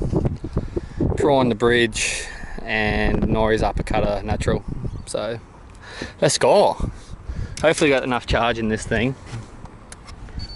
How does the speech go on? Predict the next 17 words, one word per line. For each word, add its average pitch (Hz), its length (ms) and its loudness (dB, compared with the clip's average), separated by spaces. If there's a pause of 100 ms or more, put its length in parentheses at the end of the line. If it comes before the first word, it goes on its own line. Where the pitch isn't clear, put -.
What 135 80 -8
do 110 80 -4
we 104 80 -4
got? 110 300 2 (280)
Oh, 107 160 -6
we're 110 120 -8
full. 127 340 -6 (640)
Look - 100 -6
at 123 80 -2
us - 100 -18
go. 120 340 -4 (1600)
Um, 110 720 -6
so 110 200 -8
yeah, 147 340 -2 (200)
see 131 200 -2
what 110 100 0
happens. 156 480 -4